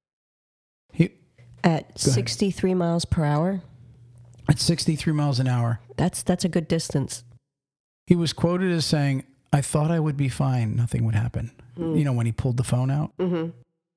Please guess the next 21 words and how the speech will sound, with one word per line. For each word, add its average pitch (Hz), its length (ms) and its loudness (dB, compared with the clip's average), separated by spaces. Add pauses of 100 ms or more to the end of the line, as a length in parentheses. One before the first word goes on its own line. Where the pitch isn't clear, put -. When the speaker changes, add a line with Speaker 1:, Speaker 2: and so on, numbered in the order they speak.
(580)
Speaker 1:
Basically, 147 600 0 (1700)
a 123 80 4
lot. 131 220 0
And 156 160 0
where 202 120 0
do 285 60 -2
you 269 100 0
see - 160 0
the 165 100 0
stats 143 440 -2
on 113 140 0
this, - 260 -6 (420)
on 127 300 0
t-, - 160 -12 (200)
texting 123 360 0
and 110 100 -2
driving? 104 300 0
I - 20 2
think 285 320 -4
I 233 80 0
read 131 400 0